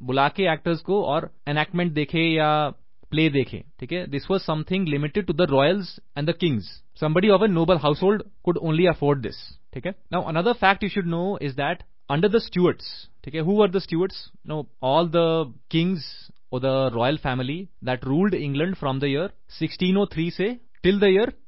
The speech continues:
seventeen fourteen, ठीक है। So till the, uh, till the death of Queen Anne, the royal household that governed England,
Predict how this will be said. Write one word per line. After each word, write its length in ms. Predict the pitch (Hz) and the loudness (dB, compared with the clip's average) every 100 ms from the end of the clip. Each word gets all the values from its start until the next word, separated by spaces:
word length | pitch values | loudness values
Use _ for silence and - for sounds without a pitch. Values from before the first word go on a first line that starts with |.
| - | -2
seventeen 440 | 160 156 165 196 202 | 0 0 0 0 2
fourteen, 400 | 156 143 110 95 - - | 0 0 -6 -6 -16 -12
ठीक 100 | 139 | -8
है। 120 | 196 - - | -8 -10 -2
So 160 | 175 175 175 | 2 2 2
till 180 | 208 226 | 2 4
the, 100 | 226 151 156 170 | 2 0 -6 -4
uh, 180 | 156 151 185 | -2 -2 0
till 120 | 214 | 2
the 120 | 208 | 2
death 280 | 156 175 - 135 | 2 0 -2 -2
of 220 | 165 - | -2 -2
Queen 260 | 151 170 - | -2 -2 -2
Anne, 200 | 123 156 220 - - | -4 -2 -4 -8 -6
the 100 | 139 139 | -2 2
royal 300 | 147 220 185 139 | 4 4 2 0
household 500 | 151 151 208 247 170 | 0 2 2 4 4
that 300 | 165 180 135 | 2 2 -2
governed 480 | 127 143 190 208 - | -2 0 0 0 -2
England, 400 | 131 117 95 | -4 -4 -6